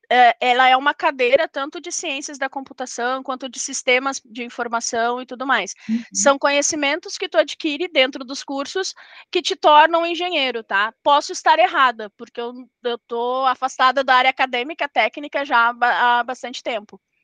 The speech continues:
Speaker 1: Mas, ah, engenharia de software, ela é uma cadeira, se eu não me engano, pré-requisito para todos os cursos de tecnologia, que é onde a gente entende, eh, estuda também, né, todas as fases do ciclo de desenvolvimento de software, onde a gente estuda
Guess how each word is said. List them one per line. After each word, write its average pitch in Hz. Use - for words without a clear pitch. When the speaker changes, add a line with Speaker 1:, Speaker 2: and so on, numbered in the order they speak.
Speaker 1:
Mas, 254
ah, 254
engenharia 285
de 359
software, 294
ela 285
é 269
uma 320
cadeira, 262
se -
eu 294
não 277
me 277
engano, 269
pré-requisito 277
para 285
todos 285
os 339
cursos 311
de 269
tecnologia, 285
que -
é 220
onde 226
a 240
gente 262
entende, 262
eh, 240
estuda 320
também, 262
né, 254
todas 285
as 302
fases 302
do 294
ciclo 294
de 262
desenvolvimento 254
de 220
software, 262
onde 269
a -
gente 277
estuda 294